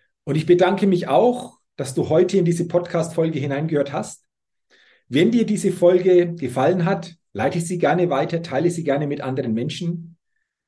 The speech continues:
Gib mir gerne auch eine Rezession für meinen Persönlichkeitstalk-Podcast und wenn du es noch nicht getan hast, abonniere gerne meinen Podcast, denn dann bekommst du jeden Dienstag eine neue Ausgabe.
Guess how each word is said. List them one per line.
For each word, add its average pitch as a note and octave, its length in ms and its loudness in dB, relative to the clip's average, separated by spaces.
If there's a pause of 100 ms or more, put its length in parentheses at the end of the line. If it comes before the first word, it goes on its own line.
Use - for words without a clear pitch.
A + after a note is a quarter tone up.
(140)
Gib G3 140 0
mir G#3+ 120 4
gerne G3+ 360 2
auch F3 180 4
eine D#3 240 0
Rezession D#3 680 -2
für F#3+ 200 -2
meinen D#3 300 0
Persönlichkeitstalk-Podcast D3+ 1400 -4
und C3+ 80 -4
wenn C#3+ 100 -2
du D3+ 60 0
es B2+ 120 -2
noch D#3 200 -6
nicht - 180 -4
getan B2+ 340 -4
hast, B2 240 -4 (540)
abonniere A#3+ 460 4
gerne F3 240 4
meinen D3 260 0
Podcast, D#3+ 460 -2
denn A2+ 100 -2
dann B2+ 160 -4
bekommst B2 380 -4
du A#2+ 40 -6
jeden A#2+ 300 -6
Dienstag A2 540 -6
eine G#2 120 -4
neue G2 280 -6
Ausgabe. - 500 -14